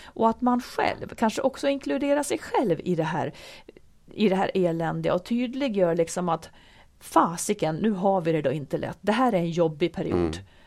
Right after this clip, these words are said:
Speaker 1: Men nu gör vi så här. Eller liksom att man
Speaker 2: Ja.
Speaker 1: bara får
Speaker 2: Ja.
Speaker 1: in det i tillvaron. Att det,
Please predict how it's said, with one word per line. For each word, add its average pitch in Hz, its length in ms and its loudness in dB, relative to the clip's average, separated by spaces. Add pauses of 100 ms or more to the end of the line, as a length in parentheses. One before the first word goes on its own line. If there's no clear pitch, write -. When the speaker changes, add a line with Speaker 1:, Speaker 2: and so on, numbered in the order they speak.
(320)
Speaker 1:
Men 220 160 4
nu 262 100 6
gör 185 160 4
vi - 80 -6
så - 120 -8
här. - 300 2
Eller 233 220 4
liksom 269 200 0
att 269 140 4
man 277 120 6
Speaker 2:
Ja. 262 40 0
Speaker 1:
bara 269 220 6
får 285 200 0
Speaker 2:
Ja. - 80 0
Speaker 1:
in 311 280 2
det 185 100 4
i 185 80 4
tillvaron. 262 880 0 (240)
Att 226 200 2
det, 107 60 4